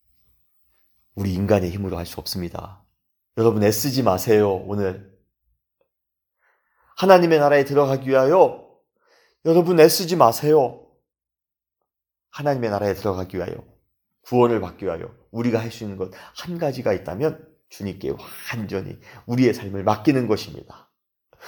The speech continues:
주님을 온전히 의지하는 것입니다. 예수님만 온전히 바라보는 것입니다. 오늘 그때 하나님의 나라가,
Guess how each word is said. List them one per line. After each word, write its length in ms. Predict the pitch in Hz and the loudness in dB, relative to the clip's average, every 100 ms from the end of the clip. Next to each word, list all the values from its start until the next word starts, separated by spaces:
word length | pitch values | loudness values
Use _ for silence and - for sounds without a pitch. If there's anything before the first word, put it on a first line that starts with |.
| - | -18
주님을 440 | - 160 165 165 - - - | -6 -2 2 2 0 -6 -8
온전히 360 | 165 185 190 170 | -6 2 4 4
의지하는 640 | 107 147 165 156 139 123 | 2 0 0 -4 -6 -6
것입니다. 580 | 107 101 - 69 - - _ _ _ _ _ _ _ _ _ - - 135 | -10 -12 -12 -18 -20 -20 _ _ _ _ _ _ _ _ _ -20 -8 6
예수님만 600 | 170 180 185 185 185 180 | 6 6 0 2 4 6
온전히 580 | 202 214 202 208 202 | 2 4 4 4 2
바라보는 460 | - 175 175 151 147 | 0 0 0 0 -4
것입니다. 640 | 127 - - - - _ _ _ _ _ _ _ | -6 -8 -12 -14 -16 _ _ _ _ _ _ _
오늘 200 | - 104 | -10 -10
그때 400 | 95 101 - - - - | -10 -12 -12 -12 -16 -16
하나님의 420 | - 135 113 92 | -6 -4 -2 -4
나라가, 440 | 85 82 80 - | -6 -10 -18 -20